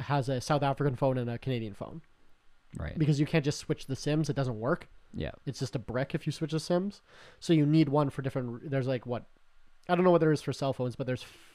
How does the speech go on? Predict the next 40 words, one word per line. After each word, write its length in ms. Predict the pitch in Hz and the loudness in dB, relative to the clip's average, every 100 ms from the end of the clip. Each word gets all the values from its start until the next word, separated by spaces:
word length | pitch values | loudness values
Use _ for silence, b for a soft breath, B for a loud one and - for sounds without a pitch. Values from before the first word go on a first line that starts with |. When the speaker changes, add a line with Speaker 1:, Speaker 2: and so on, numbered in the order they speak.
| _ | _
Speaker 1:
five, 880 | _ - 143 147 147 147 139 - - - _ _ - | _ -2 0 2 4 4 4 0 -16 -20 _ _ -6
uh, 420 | 131 123 123 123 - | -4 -2 -4 -6 -6
T 180 | - 147 | -4 -4
V 200 | 131 139 | -2 0
regions. 580 | 165 160 185 202 - - - - - _ - - - _ 98 | 0 2 0 -2 -6 -10 -10 -10 -14 _ -20 -20 -20 _ -2
Speaker 2:
Mm-hmm. 280 | 101 98 110 _ - | 0 0 -4 _ -4
Speaker 1:
'Cause 100 | 143 | 0
if 80 | 139 | 0
you 80 | 143 | 2
buy, 200 | 143 147 | 2 2
like, 180 | 143 | 0
a 40 | 135 | -2
Japanese 520 | 127 131 139 139 131 | -2 -4 -2 -2 0
N 120 | 135 | 0
E 100 | 131 | -2
S, 540 | 131 151 - - - - _ _ _ _ - - - | 0 -2 -4 -10 -14 -18 _ _ _ _ -20 -20 -6
uh, 180 | 139 131 | -4 -2
w-, 280 | 123 131 143 | -4 -2 -2
you 80 | 135 | -2
can't 220 | 139 135 | -2 -2
play, 300 | 135 123 117 - - - - | -2 -4 -6 -12 -20 -20 -8
you 120 | 143 | -4
can't 240 | 156 131 147 | -2 -2 -2
use 180 | 135 | -2
it 80 | 135 | 0
on 120 | 131 | 0
an 60 | 127 | -2
American 360 | 120 123 120 123 | -2 -4 -4 -6
T 160 | 127 | -4
V. 200 | 120 143 - - - _ - - | -2 -2 -4 -14 -20 _ -20 -6
Speaker 2:
Hmm. 160 | 135 113 - | -4 -2 -2
Speaker 1:
There's 120 | 127 | -2
different, 260 | 147 127 156 | -2 -2 -4
uh, 80 | |
Blu-rays 460 | 117 147 165 131 117 | 2 6 8 6 0
too. 200 | - 113 - _ - - | -4 -4 -6 _ -20 -8
There's 160 | 135 120 | -4 0
different 300 | 147 143 123 | 0 0 4
Blu-ray 380 | 147 151 135 117 | 6 6 6 0
regions. 640 | 120 117 113 113 135 - | -2 -4 -6 -8 -12 -18